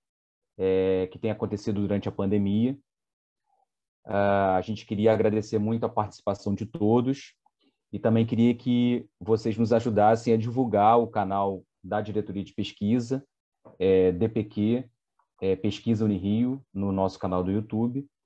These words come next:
E hoje a gente, o,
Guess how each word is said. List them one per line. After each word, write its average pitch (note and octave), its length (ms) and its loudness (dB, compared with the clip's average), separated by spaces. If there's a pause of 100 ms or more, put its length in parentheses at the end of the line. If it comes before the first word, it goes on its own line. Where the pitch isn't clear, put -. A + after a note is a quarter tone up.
(1120)
E A#2+ 600 6
hoje B2+ 280 4
a - 20 -2
gente, C3 640 4
o, A2+ 200 -2